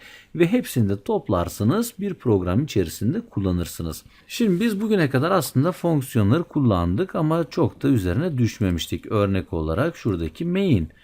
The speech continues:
Main bir fonksiyondur örneğin. Ve bu main fonksiyonun içerisine bütün kodlarımızı yazdık. Ama bundan sonraki aşamalara, daha büyük projelerde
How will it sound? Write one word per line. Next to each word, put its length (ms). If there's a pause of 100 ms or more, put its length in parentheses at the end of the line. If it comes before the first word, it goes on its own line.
(240)
Main 320
bir 120
fonksiyondur 760
örneğin. 460 (540)
Ve 340
bu 160
main 300
fonksiyonun 560
içerisine 600
bütün 340
kodlarımızı 680
yazdık. 420
Ama 240
bundan 320
sonraki 420
aşamalara, 600
daha 320
büyük 240
projelerde 720